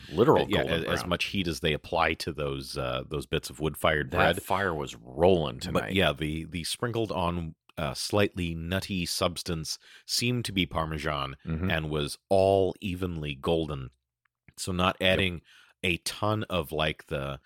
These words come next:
Speaker 2: the, the saltiness or the dairy flavor that a sprinkled
Speaker 1: More the
Speaker 2: Parmesan would
Speaker 1: nuttiness.
Speaker 2: add, but more, yeah, straight up nuttiness and just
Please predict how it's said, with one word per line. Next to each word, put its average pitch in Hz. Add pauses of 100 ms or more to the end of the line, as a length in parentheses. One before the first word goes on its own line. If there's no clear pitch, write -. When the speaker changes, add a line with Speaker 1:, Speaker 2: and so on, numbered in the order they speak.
(420)
Speaker 2:
the, 73
the 73
saltiness 95
or 90
the 69
dairy 90
flavor 87
that 82
a 85
sprinkled 87
Speaker 1:
More 131
the 165
Speaker 2:
Parmesan 92
would 71
Speaker 1:
nuttiness. -
Speaker 2:
add, 92
but -
more, 87
yeah, 73 (320)
straight 113
up 127
nuttiness 98
and 82
just -